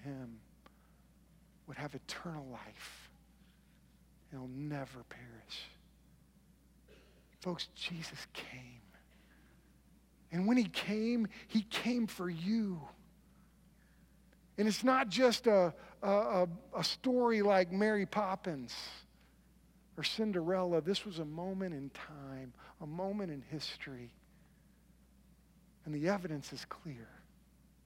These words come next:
And so, can I ask you a question today?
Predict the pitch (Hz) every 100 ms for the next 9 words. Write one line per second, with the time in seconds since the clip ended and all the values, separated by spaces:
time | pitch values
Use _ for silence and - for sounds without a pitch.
0 | - - _ - _ - _ - - -
1 | - - - - - - - - 151 -
2 | 175 190 220 247 349 - - - - -
3 | 359 349 - - - - - - - -
4 | - _ - - 185 247 - 202 160 -
5 | 156 - 190 175 - - - - 175 170